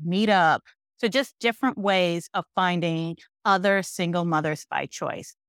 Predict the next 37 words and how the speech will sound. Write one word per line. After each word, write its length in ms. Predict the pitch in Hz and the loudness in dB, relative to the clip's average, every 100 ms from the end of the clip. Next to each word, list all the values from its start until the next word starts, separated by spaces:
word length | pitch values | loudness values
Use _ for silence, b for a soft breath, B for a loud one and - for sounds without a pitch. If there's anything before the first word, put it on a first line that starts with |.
| _ | _
Now, 380 | 196 190 175 175 - | 0 4 4 2 2
on 260 | 190 180 | 2 4
the 100 | 170 - - | 0 -2 -4
Facebook 520 | - - - 208 156 - | -6 -8 -2 0 0 -4
front, 360 | - 147 151 185 - | 0 2 2 -2 0
I 120 | 185 | 0
admin 420 | 185 185 185 208 | 2 0 0 -2
the 60 | 196 | -2
Melanated 680 | 180 185 208 202 196 214 220 - | 0 0 0 -2 -2 -2 -4 -8
Single 300 | - 202 196 | -6 -4 -2
Mothers 280 | 180 190 | -2 -2
by 140 | - 196 | -2 -4
Choice 320 | - 180 170 | -2 -6 -6
group 340 | - 160 214 - | -2 0 0 -4
for 440 | - 180 170 180 175 | -4 0 2 2 2
women 400 | 170 185 175 185 | 0 -2 0 -4
who 120 | 202 170 | -4 -2
are 120 | 165 | -2
Black 480 | 151 170 170 185 220 - | -2 0 2 0 -2 -2
or 120 | 175 | -2
identify 560 | 165 170 170 185 170 | 0 -4 -6 -2 0
as 140 | 165 160 | 0 -4
women 220 | 175 175 | -6 -4
of 120 | 175 | -6
color 400 | - 156 139 156 - - - - | -4 -4 -2 -4 -6 -16 -10 2
who 80 | |
are 100 | 214 | 2
looking 400 | 190 190 - 196 | 4 2 0 -6
to 140 | 185 196 | -6 -6
build 440 | 151 175 170 170 - | -2 0 2 0 -2
a 80 | 165 | -2
virtual 420 | 165 165 - 185 | 0 0 -2 -6
community. 640 | - 185 180 180 190 240 - _ _ _ | -4 -4 -2 -2 -2 -4 -8 _ _ _
But 180 | - 175 | -2 -2
we 180 | 208 185 - | -2 -8 0
also 520 | 175 175 - 196 165 | 0 0 -2 -4 -4
do 500 | - 175 170 165 160 | -4 -2 0 -2 -4